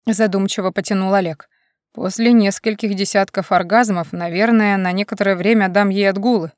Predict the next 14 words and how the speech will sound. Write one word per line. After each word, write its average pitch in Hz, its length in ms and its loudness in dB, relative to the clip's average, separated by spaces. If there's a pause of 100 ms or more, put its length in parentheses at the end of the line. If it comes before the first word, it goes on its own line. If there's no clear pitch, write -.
(280)
Пусть - 260 -6
восстановится». 175 800 -2 (640)
«А», 196 420 -4 (540)
протянула 202 440 2
я, 226 220 2
боясь 208 320 2
задать 202 300 2
вопрос, 226 460 -2
который, 214 360 0
как 208 200 -4
назло, 196 340 0
вертелся 190 560 -4
на 185 80 -2
языке. 190 520 -4